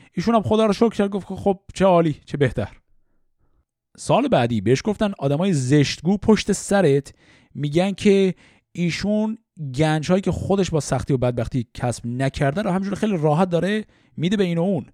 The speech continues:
داره گنج‌ها رو بر باد می‌ده.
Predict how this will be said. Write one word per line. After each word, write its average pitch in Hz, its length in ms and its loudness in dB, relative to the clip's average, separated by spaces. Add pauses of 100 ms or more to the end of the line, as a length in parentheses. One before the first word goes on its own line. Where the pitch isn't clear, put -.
(160)
داره 151 380 0 (640)
گنج‌ها 123 280 0
رو 160 80 4
بر 135 160 4
باد 131 400 2
می‌ده. 82 300 -12